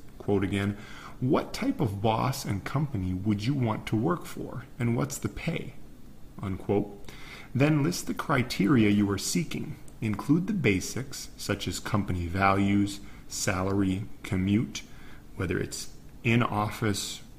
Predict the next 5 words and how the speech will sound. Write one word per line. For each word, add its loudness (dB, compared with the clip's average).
remote 2
or -6
hybrid, 2
hours, 4
vacation, 2